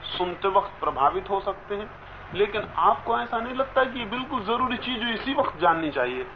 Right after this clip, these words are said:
आपको लगता है कि अभी जरूरी चीजें और दूसरी हैं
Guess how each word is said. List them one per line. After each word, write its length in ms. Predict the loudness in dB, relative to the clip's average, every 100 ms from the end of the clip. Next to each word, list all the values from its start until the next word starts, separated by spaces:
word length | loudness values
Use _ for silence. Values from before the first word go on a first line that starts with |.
| -14 -2 6
आपको 300 | 6 6 2
लगता 340 | 2 4 4
है 120 | 4
कि 100 | 2
अभी 180 | -2 -2
जरूरी 340 | 0 2 2 0
चीजें 240 | -2 0
और 320 | 2 6 4
दूसरी 400 | 2 -6 -4 -4
हैं 220 | -4 -6